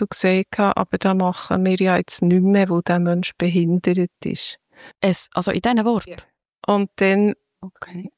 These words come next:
Speaker 1: bin, bin ich halt mal alleine gsi, oder, an diesem Telefon. Mir, mir hat eben genau das ethische Komitee <laughs> gefällt. Und ich habe ihn nachher einfach spontan gefragt, ob er für sich würde operieren, wenn er die Diagnose hat.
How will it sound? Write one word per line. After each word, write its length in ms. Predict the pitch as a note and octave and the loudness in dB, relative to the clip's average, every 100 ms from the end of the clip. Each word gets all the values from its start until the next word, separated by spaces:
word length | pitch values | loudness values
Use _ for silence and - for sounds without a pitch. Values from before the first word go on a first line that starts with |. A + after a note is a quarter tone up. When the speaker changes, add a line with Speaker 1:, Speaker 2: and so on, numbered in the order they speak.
| - | -2
Speaker 1:
bin, 440 | G3+ G3 G3 - - | 0 0 -2 -6 -4
bin 180 | G#3 | 0
ich 100 | A3 | 2
halt 260 | A3 G#3+ - | 2 0 0
mal 200 | F#3+ F#3 | 2 4
alleine 400 | F3+ E3+ G#3 D#4+ - | 4 4 4 2 0
gsi, 300 | - C4+ A#3+ | -4 -2 0
oder, 260 | A3 A#3 A#3 | 0 0 -2
an 60 | |
diesem 260 | A3 G#3+ A3 | 0 -2 -2
Telefon. 360 | G#3+ A3+ A#3 | -2 -2 -2
Mir, 140 | A3+ - | -2 0
mir 120 | G#3 | 0
hat 80 | G#3 | 0
eben 140 | G#3 | -2
genau 240 | G#3 G3 G#3+ | -2 -2 -2
das 200 | A3 G#3+ | -4 -4
ethische 480 | G3 - A3+ - | -4 -4 -8 -8
Komitee 580 | A#3 - A#3+ C4+ - B3+ | -4 2 2 2 0 -2
<laughs> 40 | - | -2
gefällt. 480 | - B3 - E3 - - - - - - G#3 - | -4 0 0 0 -6 -12 -18 -16 -16 -14 -14 -6
Und 360 | G#3 G#3+ - | -2 -2 -2
ich 200 | - A#3+ | 0 2
habe 200 | A3+ G3+ | 4 2
ihn 100 | G#3 | 2
nachher 280 | G3+ G#3+ G#3+ | 2 2 2
einfach 340 | G#3 - A3 - | 0 0 -6 -8
spontan 560 | - G3 F#3 F3 F#3+ | -4 -2 0 0 0
gefragt, 280 | - G#3 G3+ | 0 0 0
ob 160 | F#3+ G3 | 0 2
er 200 | F#3 G3+ | 0 0
für 180 | - | -6
sich 480 | F#3 - G3 G3 - | -8 0 2 2 0
würde 260 | F#3+ F3+ E3+ | -2 2 0
operieren, 640 | E3 - F3 E3+ F#3 F#3+ | 0 0 0 2 2 2
wenn 120 | E3 | 2
er 180 | D#3 E3+ | 2 0
die 180 | - F3+ | -2 -2
Diagnose 880 | - F3+ E3+ - E3+ F3 G3 F#3 F3+ | 0 0 0 0 0 2 0 -2 0
hat. 240 | F#3+ A#3+ | 2 0